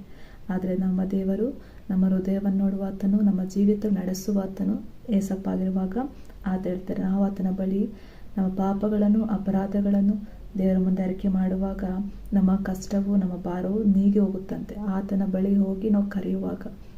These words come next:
ಜೊತೆ "ನನ್ನ ನೊಗವನ್ನು ನಿಮ್ಮ ಮೇಲೆ ತೆಗೆದುಕೊಳ್ಳ್ರಿ, ನನ್ನಿಂದ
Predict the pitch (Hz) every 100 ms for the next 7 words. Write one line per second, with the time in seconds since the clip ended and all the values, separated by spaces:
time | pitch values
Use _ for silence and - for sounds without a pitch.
0 | - 202 202 202 202 - - - - 202
1 | 202 196 196 190 190 208 208 220 233 202
2 | 196 196 190 196 240 196 185 185 - 180
3 | 185 180 - - - - - - 196 190
4 | 202 208